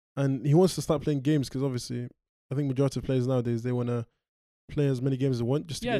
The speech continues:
Speaker 1: into the World
Speaker 2: definitely,
Speaker 1: Cup.
Speaker 2: hundred percent. It's gonna be interesting to see if he stays there beyond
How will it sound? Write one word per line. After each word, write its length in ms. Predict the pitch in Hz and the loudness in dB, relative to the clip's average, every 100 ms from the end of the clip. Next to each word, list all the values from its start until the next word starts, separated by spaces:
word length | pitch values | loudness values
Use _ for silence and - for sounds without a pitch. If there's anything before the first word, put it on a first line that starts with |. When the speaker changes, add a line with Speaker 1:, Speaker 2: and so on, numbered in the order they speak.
| 131 | 0
Speaker 1:
into 60 | 131 | 2
the 60 | |
World 120 | 135 | 2
Speaker 2:
definitely, 120 | 143 135 | 0 -2
Speaker 1:
Cup. 40 | |
Speaker 2:
hundred 160 | 165 143 | -6 -18
percent. 260 | - 143 - | -20 -20 -12
It's 140 | 220 | -6
gonna 160 | 359 330 | -2 0
be 80 | 269 | -2
interesting 340 | 240 - 214 | -4 -6 -6
to 60 | 202 | -6
see 320 | 220 208 175 170 | -6 -6 -6 -6
if 340 | 175 - _ _ _ _ _ _ _ _ | -8 -10 _ _ _ _ _ _ _ _
he 80 | 190 | -6
stays 440 | - - 202 185 | -6 -2 -2 -2
there 120 | 160 156 | -4 -4
beyond 400 | 160 147 147 | -4 -4 -8